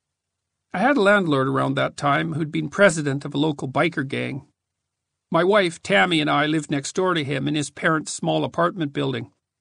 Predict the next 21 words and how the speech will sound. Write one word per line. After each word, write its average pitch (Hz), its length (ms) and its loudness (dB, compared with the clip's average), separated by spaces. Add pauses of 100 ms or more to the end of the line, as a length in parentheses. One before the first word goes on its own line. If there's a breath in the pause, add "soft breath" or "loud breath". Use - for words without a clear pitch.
(500)
His 151 200 -6
girlfriend 180 580 4
bore 185 260 4
the 165 120 -2
marks 165 400 0
of 143 80 -8
self-inflicted 165 880 -2
injuries 147 520 -2
characteristic 160 840 -2
of 139 200 -12
borderline 151 560 0
personality 165 680 -2
disorder. 151 640 -10 (760)
She - 160 -8
killed 196 300 0
herself 143 540 -4
while 147 160 -2
we 156 100 -4
lived 151 380 -4
there. - 280 -10 (1900)
Denny, 190 600 2